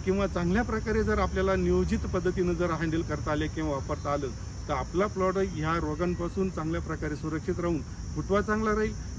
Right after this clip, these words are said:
त्याच्याबरोबर फुलांची, फळांची संख्या चांगल्या प्रकारे आपल्याला वाढणार आणि झाडांची ग्रोथ पण चांगल्या प्रकारे डेव्हलप होत राहील. परिणामी आपल्या उत्पादनामध्ये चांगल्या प्रकारे भर किंवा चांगल्या प्रकारे वाढ होत राहील. व्हिडिओ आवडल्यास नक्की शेअर, सबस्क्राईब आणि लाईक करा.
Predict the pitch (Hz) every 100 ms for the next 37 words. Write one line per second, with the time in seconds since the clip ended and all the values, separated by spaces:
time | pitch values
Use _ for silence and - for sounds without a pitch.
0 | - 147 156 160 170 170 - 180 180 180
1 | 208 156 175 180 185 196 175 160 175 170
2 | 170 196 196 185 185 190 185 160 170 160
3 | 160 165 165 151 147 123 139 156 156 127
4 | 165 202 - 190 185 170 175 175 156 156
5 | 175 - - - - - 190 208 220 180
6 | 165 175 131 113 - - - - 170 226
7 | 247 247 202 202 185 170 185 180 175 175
8 | 170 - 160 180 156 147 156 151 - 170
9 | 196 - - 156 151 139 147 156 170 190
10 | 156 143 139 139 139 131 131 127 120 -
11 | - - 143 180 202 196 190 185 180 175
12 | 170 196 208 196 180 - 175 170 156 147
13 | 147 156 143